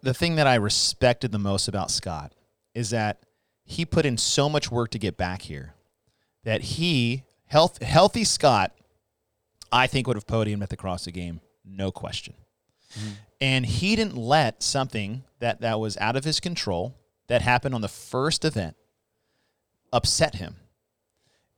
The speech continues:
Speaker 1: And it, I saw a guy totally at peace.
Speaker 2: One hundred percent, dude.
Speaker 1: Totally at peace.
Speaker 2: One hundred percent.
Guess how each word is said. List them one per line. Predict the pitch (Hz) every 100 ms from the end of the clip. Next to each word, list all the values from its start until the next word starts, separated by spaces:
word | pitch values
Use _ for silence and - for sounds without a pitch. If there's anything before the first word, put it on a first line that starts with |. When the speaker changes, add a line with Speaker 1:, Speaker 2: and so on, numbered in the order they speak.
| _ _
Speaker 1:
And | 135 131 131
it, | 120 135 - _ _ _ -
I | 139 214
saw | - - 135 117 113 -
a | 107
guy | 87 104 107 127 151 175 - _ _ _
totally | - - 123 123 123 123
at | 117 -
peace. | - 92 76 - - - _ _ _ _ _ _ -
Speaker 2:
One | 139 254 262
hundred | 262 233
percent, | 226 - 302 247
dude. | 233 226 151 95 - _ _ _ _ -
Speaker 1:
Totally | - 151 156 160
at | 156
peace. | 147
Speaker 2:
One | 190
hundred | 190 175 175
percent. | - 165 - 151 107